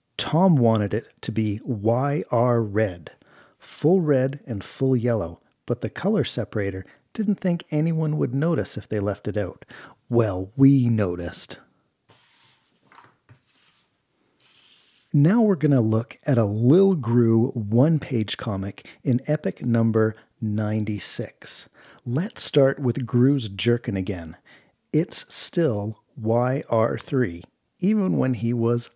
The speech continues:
Lil. And how about this little girl with the light pink dress? It's very close to her skin color, but it's not precisely the same color.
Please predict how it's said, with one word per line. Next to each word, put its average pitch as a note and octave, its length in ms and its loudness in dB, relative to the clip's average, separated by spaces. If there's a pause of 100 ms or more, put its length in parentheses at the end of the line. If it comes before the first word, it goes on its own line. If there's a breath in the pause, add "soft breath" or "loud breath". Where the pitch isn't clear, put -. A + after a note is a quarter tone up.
Lil. G#2+ 720 0 (720 soft breath)
And C#3 140 4
how A3 280 2
about D#3+ 340 0
this C#3+ 260 0
little C3 200 4
girl G#2 320 0
with A2+ 220 -6
the G#2+ 220 -4 (120)
light B2 400 -2 (100)
pink - 380 -4
dress? - 540 -4 (400 loud breath)
It's D3 140 -4
very G#3 320 0
close F#3 380 -4
to - 100 -4
her B2 240 0 (140 loud breath)
skin - 520 -2
color, F#2+ 420 -6 (280 loud breath)
but D3 320 0
it's - 160 -6
not G#3 260 0 (220)
precisely - 720 -2
the F#2 100 -4
same F#2 320 -4
color. - 420 -12